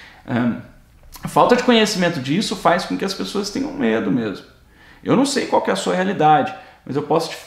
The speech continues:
te afirmar com, é, com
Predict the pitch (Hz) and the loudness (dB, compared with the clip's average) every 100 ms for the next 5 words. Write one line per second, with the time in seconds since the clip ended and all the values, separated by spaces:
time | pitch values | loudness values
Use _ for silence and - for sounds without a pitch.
0 | - 180 170 180 143 151 160 - 156 214 | -6 -6 -2 -2 2 2 0 0 0 0
1 | 233 - _ _ _ _ _ - - 127 | -4 -14 _ _ _ _ _ -16 -8 -6
2 | 95 - 135 156 151 139 123 87 | -6 -2 0 0 2 2 0 -2